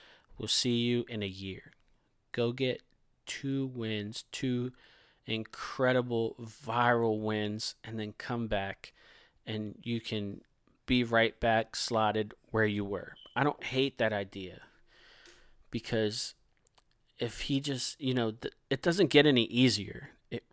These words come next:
really doesn't get any easier in that division. He's gonna have to start fighting. If he continues to fight in the U F C, he's gonna have to start fighting way down to try to get his way back up. He's,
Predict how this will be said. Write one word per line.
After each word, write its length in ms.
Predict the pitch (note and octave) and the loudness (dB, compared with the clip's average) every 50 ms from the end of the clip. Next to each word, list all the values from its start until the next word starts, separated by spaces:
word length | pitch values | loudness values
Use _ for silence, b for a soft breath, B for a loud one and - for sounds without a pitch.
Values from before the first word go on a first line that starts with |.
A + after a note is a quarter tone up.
| _ - | _ 2
really 300 | B2+ C3+ D3 D3 C#3+ C3 | 4 6 6 8 6 6
doesn't 340 | B2+ B2 A#2+ A2 A#2+ A#2 G#2+ | 6 4 4 4 2 -2 0
get 200 | A#2 A2+ A2 A2 | 2 2 2 2
any 220 | G#2+ G#2 G#2+ G#2 | 2 0 0 -2
easier 640 | - A2 G#2+ G#2+ G#2+ G#2 G#2 G#2 G2 G2 G2 A2+ - b b b b b b b b b - | -2 -2 0 0 0 0 -2 -4 -4 -4 -6 -8 -10 b b b b b b b b b 2
in 200 | A#2 A#2 A2+ G#2+ | 4 4 4 4
that 200 | G#2 G2 G2 - | 2 0 -2 -2
division. 760 | - G2+ F#2+ F#2+ G2 F#2+ F#2 F2+ - - G2 G#2 - E3 F3 - _ _ _ _ _ _ _ _ _ _ _ _ _ B B B B B B B B B | -4 -6 -6 -4 -4 -4 -4 -4 -6 -10 -12 -14 -16 -18 -20 -20 _ _ _ _ _ _ _ _ _ _ _ _ _ B B B B B B B B B
He's 220 | - C3+ B2+ A#2 A#2 | -6 -4 -4 -2 -2
gonna 260 | C3+ D3+ D#3 C#3 A#2 | -2 0 0 0 0
have 180 | A#2+ A2+ G#2 - | -2 -4 -4 -6
to 80 | - | -8
start 380 | - - - A#2 A2 G#2+ - - | -8 -4 -2 0 0 -2 -2 -6
fighting. 600 | - - A#2+ A2+ A2+ A2 G#2+ G#2 G2+ G2+ - - _ _ _ _ - | -8 -6 -4 -2 -2 -2 -2 -4 -6 -8 -12 -18 _ _ _ _ -4
If 160 | B2+ A#2+ - | -4 -4 -2
he 260 | - D3 D3 - - - | -4 -4 -4 -4 -8 -6
continues 480 | - D3+ C#3 - - D#3 C#3+ C#3 C3 B2 | -6 -6 -4 -2 0 0 0 0 0 -2
to 60 | B2+ | -6
fight 180 | - - A#2+ A#2 | -2 0 0 0
in 60 | A#2 | 0
the 60 | A2+ A2 | -2 -2
U 160 | A2 A2 G#2+ | -2 -2 -2
F 100 | G#2+ - | -2 -4
C, 120 | - A2 | -6 -6
he's 140 | G#2 G#2+ - | -6 -6 -6
gonna 180 | A#2+ A2 G#2+ G#2 | -6 -6 -4 -6
have 220 | G#2 A#2 G#2+ - | -6 -8 -8 -10
to 100 | - - | -10 -12
start 260 | - - G#2 G2 F#2+ | -8 -4 -4 -4 -4
fighting 460 | - - A2 G#2 G#2 G2+ G2+ G2+ G2+ | -4 -6 -4 -4 -4 -6 -8 -10 -4
way 240 | G#2 A2 A2+ A2+ A2 | 0 2 2 2 2
down 540 | A2 A2+ G2+ G2 G2 F#2+ F#2 F#2 F#2 A2+ - B B B B B B B B B B B B B _ _ _ _ - | 0 -2 -4 -4 -4 -4 -6 -8 -10 -12 -16 B B B B B B B B B B B B B _ _ _ _ -10
to 140 | - B2 | -10 -8
try 240 | - - - A2 G#2+ | -6 -2 0 0 2
to 140 | A2 A2 G2+ | 2 0 -2
get 160 | G#2 G2+ G2 | -2 -4 -4
his 240 | G#2 G#2 F#2+ - - | -4 -6 -6 -6 -6
way 200 | G#2+ F#2+ F#2+ F#2+ | -6 -6 -6 -6
back 360 | F#2+ - F#2 F#2 F#2 - - - | -8 -8 -10 -10 -10 -12 -12 -14
up. 200 | - - - - | -14 -14 -16 -12
He's, 260 | - A2+ G#2+ - - | -12 -8 -8 -8 -10